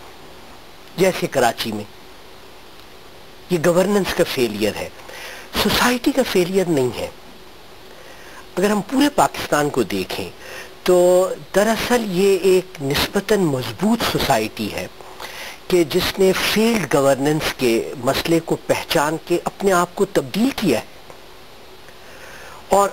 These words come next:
اپنے آپ کو تبدیل کرنے کا یہ مظہر ہے اس انتخاب میں کہ ایک ساؤنڈ سوسائٹی نے، ایک مضبوط سوسائٹی نے دراصل فیلڈ گورننس کو سزا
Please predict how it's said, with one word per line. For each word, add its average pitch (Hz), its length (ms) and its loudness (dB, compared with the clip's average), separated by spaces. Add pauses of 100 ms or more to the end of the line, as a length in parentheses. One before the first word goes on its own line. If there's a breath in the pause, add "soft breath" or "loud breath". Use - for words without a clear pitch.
اپنے - 220 -2
آپ 233 180 2
کو 226 100 0
تبدیل 175 420 0
کرنے 196 560 4
کا 202 200 4
یہ 185 380 2
مظہر 147 460 0
ہے 262 80 4
اس 180 180 -2
انتخاب 113 540 0
میں 90 160 -6 (440 loud breath)
کہ 180 200 4
ایک 190 420 2 (300)
ساؤنڈ 214 340 4
سوسائٹی 101 580 -2
نے، 98 120 0
ایک 95 320 0
مضبوط 127 400 0
سوسائٹی 107 600 -2
نے 90 160 -2 (360 loud breath)
دراصل 170 300 2 (200)
فیلڈ 175 380 2
گورننس 139 440 2 (100)
کو 143 320 4 (1040 loud breath)
سزا 175 260 2